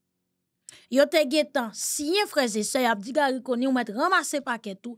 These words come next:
Kite laprimati, kite vila a pou nou, souple. Ou pa premye minis ankò. Pa bliye CCPT, ki te fè eleksyon, chwazi Gari Koni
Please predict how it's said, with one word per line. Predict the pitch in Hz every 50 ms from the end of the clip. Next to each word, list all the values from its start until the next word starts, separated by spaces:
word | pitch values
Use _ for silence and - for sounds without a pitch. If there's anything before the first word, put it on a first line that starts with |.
| - - - _ _ _ _ _ -
Kite | 427 427 381 330 - - - 370 339 311
laprimati, | 285 277 240 202 - 254 254 247 233 233 214 214 208 - - - 269 277 262 269
kite | - 320 311 - 302 320 302 262 226
vila | 254 277 240 226 220 214 214 208 208
a | 208 -
pou | - 220 214
nou, | 214 220 220
souple. | - - - 214 190 - 202 220 294 - - _ _ _ _ _ _ _ _ _ _ -
Ou | 330 339
pa | - - 381 359 339 -
premye | 311 277 262 254 254 240 233
minis | 226 220 208 214 208 - - 190
ankò. | 180 180 - 254 233 -
Pa | - 190 185
bliye | 180 202 233 269 294 262 208 - _ _ _ _ _ _ -
CCPT, | - 220 214 208 - 214 - 208 208 202 - 320 330 320 -
ki | 233 -
te | 220 196
fè | 175 - 294 302 330 - _ -
eleksyon, | 254 226 208 180 - - - - - 190 190 247 285 - _ _ _ _ _ _ _ _ _ _ _ _ _ _ _ _ _ _ _ _ _ _ _ _ _ _
chwazi | - - - 277 262 226 202 185 185 180 175 190 311 381 403 415 - _ _ _
Gari | _ 196 196 185 247 220 185 202 302 339 - -
Koni | 269 233 254 330